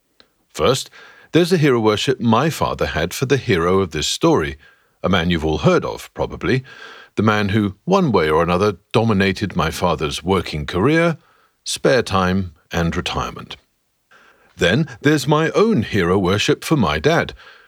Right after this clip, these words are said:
one of whose favourite lines was that he hoped to die at the age of one hundred, stabbed in the back by a jealous lover.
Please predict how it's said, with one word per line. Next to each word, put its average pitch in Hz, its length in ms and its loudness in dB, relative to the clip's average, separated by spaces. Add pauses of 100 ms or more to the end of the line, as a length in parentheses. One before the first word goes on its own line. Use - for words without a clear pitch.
(200)
one 92 160 2
of 87 80 -4
whose 90 240 -2
favourite 117 420 0
lines 82 480 -2
was 90 180 -2
that 95 140 -4
he 92 120 -2
hoped - 380 0
to 120 220 0 (340)
die 156 360 2
at 139 220 -2
the 131 200 0
age 139 300 2
of 80 240 -4
one 151 180 2
hundred, 127 520 -2 (440)
stabbed - 500 -2
in 101 120 2
the 87 80 2
back - 480 -4
by 78 140 0
a 76 120 -2
jealous 82 520 -2
lover. 76 340 -6